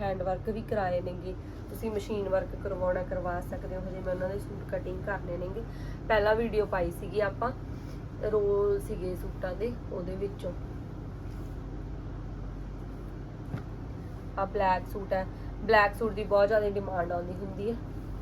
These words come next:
ਤੁਸੀਂ ਲੈ ਸਕਦੇ ਹੋ, ਵੀਡੀਓ ਦੇ ਵਿੱਚ ਚੈੱਕ ਕਰ ਸਕਦੇ ਹੋ। ਤੁਸੀਂ ਸਾਨੂੰ ਕਹਿ ਦਿੰਦੇ ਹੋ ਫੋਟੋ ਪਾ ਦਿਓ, ਫੋਟੋ ਪਾ ਦਿਓ, ਕਈ ਵਾਰ ਨਹੀਂ ਟਾਈਮ ਹੁੰਦਾ, ਉਹਦੇ ਲਈ ਸੌਰੀ, ਹੈ ਨਾ। ਤੇ ਤੁਸੀਂ ਵੀਡੀਓ ਦੇਖ ਲਿਆ ਕਰੋ ਜੀ ਡੇਲੀ,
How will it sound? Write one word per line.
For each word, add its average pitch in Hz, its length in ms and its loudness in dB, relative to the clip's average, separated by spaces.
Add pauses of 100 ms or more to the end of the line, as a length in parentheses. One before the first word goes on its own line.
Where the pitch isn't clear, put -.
(180)
ਤੁਸੀਂ 208 220 -4
ਲੈ 190 220 4
ਸਕਦੇ 208 380 0
ਹੋ, 208 40 2
ਵੀਡੀਓ 196 260 0
ਦੇ 196 80 -2
ਵਿੱਚ 202 260 -4
ਚੈੱਕ 190 260 -2
ਕਰ 190 120 2
ਸਕਦੇ 202 280 0
ਹੋ। 220 60 2 (400)
ਤੁਸੀਂ 247 140 2
ਸਾਨੂੰ 262 180 8
ਕਹਿ 233 260 8
ਦਿੰਦੇ 240 180 8
ਹੋ 254 40 4
ਫੋਟੋ 233 360 4
ਪਾ 226 220 10
ਦਿਓ, 214 100 4
ਫੋਟੋ 214 280 -2
ਪਾ 214 180 2
ਦਿਓ, 214 120 0
ਕਈ 233 160 2
ਵਾਰ 226 160 4
ਨਹੀਂ 208 280 2
ਟਾਈਮ 208 320 2
ਹੁੰਦਾ, 196 280 0
ਉਹਦੇ 196 180 4
ਲਈ 214 160 2
ਸੌਰੀ, 190 500 -2
ਹੈ 202 60 0
ਨਾ। 233 120 -2 (680)
ਤੇ 202 280 2
ਤੁਸੀਂ 220 220 -2
ਵੀਡੀਓ 208 300 2
ਦੇਖ 196 220 2
ਲਿਆ 190 160 4
ਕਰੋ 202 200 0
ਜੀ 202 180 -2
ਡੇਲੀ, 196 380 -2